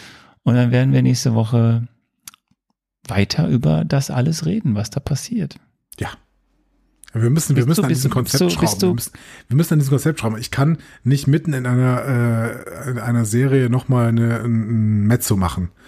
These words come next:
Speaker 2: Dann hab ich, das, das geht, das krieg ich nicht hin. Da bin ich, äh, bin ich zu doof für.
Speaker 1: Ja, eigentlich, ja, das gl-, finde ich aber nicht. Eigentlich ist es ja einfacher, äh, mit Informationen, die du ja schon hast, dann weiter zu spekulieren.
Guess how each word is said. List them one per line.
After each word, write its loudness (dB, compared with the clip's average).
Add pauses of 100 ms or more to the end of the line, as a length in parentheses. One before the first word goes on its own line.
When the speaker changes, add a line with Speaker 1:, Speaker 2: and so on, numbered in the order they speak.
(480)
Speaker 2:
Dann 2
hab 2
ich, -2
das, -4
das 0
geht, -2
das -6 (260)
krieg 0
ich -2
nicht -2
hin. -2 (120)
Da -8
bin -2
ich, -4
äh, -8 (420)
bin -8
ich -14
zu -8
doof -8
für. -14 (140)
Speaker 1:
Ja, 0
eigentlich, 0 (180)
ja, -8
das -8
gl-, -12
finde 0
ich -2
aber 0
nicht. 0
Eigentlich 0
ist 0
es 0
ja 0
einfacher, -2 (840)
äh, -14
mit 0
Informationen, 0
die -2
du 0
ja 0
schon -2
hast, 0
dann 0
weiter 2
zu -10
spekulieren. -6